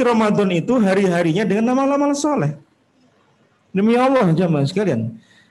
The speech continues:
tidak ada alasan kita tidak beramal soleh di bulan Ramadan. Tidak ada uzur. Nggak ada alasan, "Saya nggak bisa beramal soleh," nggak ada alasan. Kenapa? Kalau kita nggak mampu tilawah Quran, kita bisa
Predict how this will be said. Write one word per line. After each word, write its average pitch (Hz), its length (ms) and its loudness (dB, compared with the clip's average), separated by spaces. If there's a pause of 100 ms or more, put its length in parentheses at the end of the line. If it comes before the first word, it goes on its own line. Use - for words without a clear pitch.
(160)
tidak 247 400 0
ada 180 480 -2
alasan 180 720 0
kita 175 560 -2
tidak 143 400 -2
beramal 151 480 -2
soleh 165 320 0
di 135 160 0
bulan 135 240 0
Ramadan. 117 560 -2 (640)
Tidak 208 320 0
ada 170 320 0
uzur. 165 560 2 (400)
Nggak 165 220 2 (100)
ada 180 160 2
alasan, 208 640 0
"Saya 190 160 0
nggak 175 240 2
bisa 160 240 0
beramal 180 320 0
soleh," 226 240 0
nggak 165 240 2
ada 180 160 2
alasan. 202 400 0
Kenapa? 208 560 -2 (400)
Kalau 220 240 0
kita 285 240 0
nggak 196 160 0
mampu 262 320 0
tilawah 247 400 2
Quran, 196 400 0
kita 208 240 -2
bisa 170 240 2